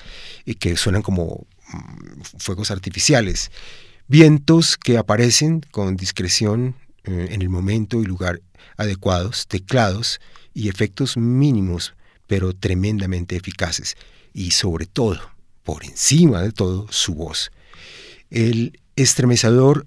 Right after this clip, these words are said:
eh, y quebradizo falsete que, eh, ya, pues, resulta ser uno de los elementos claves dentro de su expresividad, mm, que suena casi fantasmal, donde Vernon gobierna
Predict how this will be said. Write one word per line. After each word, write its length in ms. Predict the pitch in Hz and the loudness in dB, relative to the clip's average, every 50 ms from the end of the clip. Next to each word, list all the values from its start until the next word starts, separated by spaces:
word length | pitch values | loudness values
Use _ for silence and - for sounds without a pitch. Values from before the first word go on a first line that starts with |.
| - - | -10 -8
eh, 220 | - 139 123 113 107 | -2 0 0 0 0
y 160 | 107 107 98 | 0 -2 -4
quebradizo 560 | 98 - 110 101 98 98 101 107 110 107 - 127 | -4 -2 -2 0 0 0 0 0 -2 -2 -2 -2
falsete 800 | - - 101 90 - - - 110 90 90 - 117 113 107 - - | -2 -2 -2 0 0 0 0 0 -2 -2 -4 -8 -8 -8 -12 -12
que, 160 | - - 92 87 95 - - _ _ - - | -10 -10 -10 -10 -12 -16 -20 _ _ -18 -12
eh, 440 | - 101 90 82 78 82 90 - - - 92 104 101 101 | -8 -6 -6 -6 -6 -8 -12 -14 -16 -16 -16 -16 -10 -6
ya, 320 | 104 101 87 87 95 98 | -2 -2 0 0 -2 -4
pues, 240 | 95 95 95 - - | -6 -8 -8 -8 -8
resulta 460 | 90 - 92 - - 87 - - 95 | -8 -10 -8 -8 -8 -8 -8 -8 -6
ser 180 | - - 95 90 | -6 -6 -4 -4
uno 160 | 90 90 98 | -4 -4 -4
de 60 | 95 | -4
los 180 | 87 80 - - | -4 -6 -8 -8
elementos 400 | 87 82 82 80 82 - 90 - | -8 -8 -8 -8 -10 -10 -12 -12
claves 420 | - - 95 90 90 90 87 - - - - - - - _ | -8 -4 -2 -2 -2 -2 -4 -6 -10 -14 -20 -20 -20 -20 _
dentro 360 | - 101 92 82 - - 85 82 | -6 -6 -4 -4 -4 -6 -6 -6
de 60 | 87 | -6
su 140 | - - 87 | -6 -8 -8
expresividad, 720 | 87 - - 90 87 - 107 101 101 95 95 104 123 120 - - - - - - - - _ _ _ - | -8 -8 -6 -6 -4 -2 -2 -2 -2 -2 -2 -2 -4 -6 -8 -14 -20 -20 -20 -20 -20 -20 _ _ _ -4
mm, 400 | 113 104 104 104 104 101 95 90 92 - - - | -2 -2 -2 -2 -2 -4 -6 -8 -10 -12 -14 -6
que 100 | - 101 | -4 -2
suena 240 | - - 101 98 104 | 0 0 -2 -2 -4
casi 240 | - 113 - - 110 | -2 -2 -2 -4 -4
fantasmal, 1040 | - - - 110 101 101 92 95 - 92 87 - 98 107 123 131 107 92 90 - - - - - - - - - | -6 -4 -4 -2 -2 -4 -4 -6 -6 -8 -6 -2 0 2 2 2 0 -2 -4 -10 -16 -20 -20 -20 -20 -20 -18 -12
donde 520 | - 92 92 90 90 85 85 87 85 87 - - | -8 -6 -4 -4 -4 -4 -4 -4 -6 -6 -8 -10
Vernon 600 | 95 92 107 127 139 120 113 98 90 87 85 85 | -6 0 2 4 4 4 2 0 -2 -2 -4 -4
gobierna 580 | 85 82 92 90 90 90 92 92 92 92 95 | -4 -4 -4 -2 -2 -2 -2 -2 -2 -4 -6